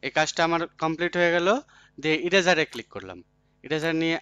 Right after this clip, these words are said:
আর একটু ঠিকঠাক করে নিচ্ছি, এটাকে, ইরেজারটাকে ছোট করে নিই, দিয়ে এগুলোতে মারছি।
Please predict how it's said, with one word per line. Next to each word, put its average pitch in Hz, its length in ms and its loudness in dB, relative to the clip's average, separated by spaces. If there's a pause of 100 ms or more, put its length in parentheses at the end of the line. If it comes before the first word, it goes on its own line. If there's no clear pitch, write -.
আর 180 120 -2
একটু 185 220 -4
ঠিকঠাক - 360 -10
করে 151 220 -4
নিচ্ছি, 151 300 -8
এটাকে, 143 460 -4
ইরেজারটাকে 135 500 -6
ছোট 139 240 -10
করে 139 260 -8
নিই, 170 180 -4 (540)
দিয়ে - 320 -16
এগুলোতে 170 300 -6
মারছি। 104 360 -12